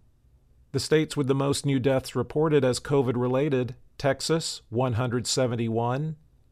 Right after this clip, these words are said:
California, one hundred sixty-five, New York, one hundred fifty-two, Florida, ninety-seven, Massachusetts, seventy-eight,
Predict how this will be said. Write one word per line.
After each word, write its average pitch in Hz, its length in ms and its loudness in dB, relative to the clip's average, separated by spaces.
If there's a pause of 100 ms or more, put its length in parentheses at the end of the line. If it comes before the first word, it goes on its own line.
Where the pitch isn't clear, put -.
(120)
California, 139 1000 0
one 120 300 -2
hundred 120 320 -2
sixty-five, 135 1040 0 (640)
New 123 160 0
York, 139 480 2 (200)
one 135 220 0
hundred 123 360 -2
fifty-two, 160 840 -2 (560)
Florida, 143 680 2 (100)
ninety-seven, 123 920 0 (640)
Massachusetts, 135 1080 -2 (140)
seventy-eight, 123 880 0